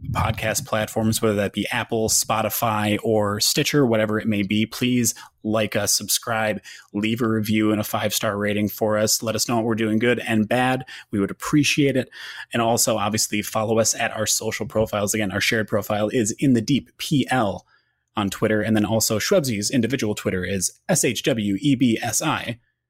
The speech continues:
That's Schwebsi. And then myself at Bun Singles. And if you wanna shoot us an email for a mailbag question or anything like that, or if you just wanna, like, send us some love, feel free to shoot us an email at in the deep P L at gmail dot com. And with that,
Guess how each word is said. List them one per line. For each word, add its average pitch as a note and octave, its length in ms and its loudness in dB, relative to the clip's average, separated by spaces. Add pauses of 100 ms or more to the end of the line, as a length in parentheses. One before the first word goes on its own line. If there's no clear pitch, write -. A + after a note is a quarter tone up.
(200)
That's - 200 0
Schwebsi. A2+ 480 0
And A#2+ 160 4
then A2 120 4
myself G#2+ 560 -2
at G#2 160 -4
Bun G2+ 160 -2
Singles. B2+ 480 2 (480)
And A2 340 0
if A2+ 120 -4
you A2+ 60 2
wanna A2 160 4
shoot - 200 2
us A2+ 120 0
an A2+ 80 0
email A2+ 280 2
for A2 340 0
a - 100 -2
mailbag A2+ 420 2
question A2+ 380 0
or A2 60 2
anything G#2+ 300 0
like G2+ 180 0
that, D#3+ 140 2
or E3+ 120 4
if F3 80 2
you G3+ 80 6
just F#3+ 160 2
wanna, G3+ 180 4
like, G3 240 2 (140)
send G3 280 4
us F#3 120 4
some F#3 100 0
love, C3+ 340 0 (360)
feel C#3+ 100 2
free C3+ 160 2
to B2+ 60 0
shoot C3 260 2
us B2+ 120 0
an A2+ 60 0
email B2 360 4
at A2 180 -2
in B2 160 4
the A2 80 2
deep A#2+ 320 -2
P B2+ 260 2
L A#2+ 300 2
at A2 160 0
gmail A#2 380 2
dot A2 180 -2
com. A#2+ 400 2 (800)
And G#2+ 340 0
with G#2+ 220 -2
that, C3+ 300 0